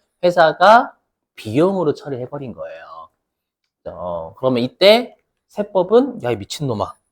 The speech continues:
맞죠? "미친놈아, 이거 비용 아니잖아. 자산 돼야지."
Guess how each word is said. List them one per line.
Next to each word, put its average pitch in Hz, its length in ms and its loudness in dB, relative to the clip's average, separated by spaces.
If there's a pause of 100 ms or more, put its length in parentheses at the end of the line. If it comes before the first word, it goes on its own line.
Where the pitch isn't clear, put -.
맞죠? - 260 -10
"미친놈아, 113 560 -4
이거 175 420 4 (200)
비용 165 280 4
아니잖아. 110 560 -4 (360)
자산 151 320 -4
돼야지." 90 440 -8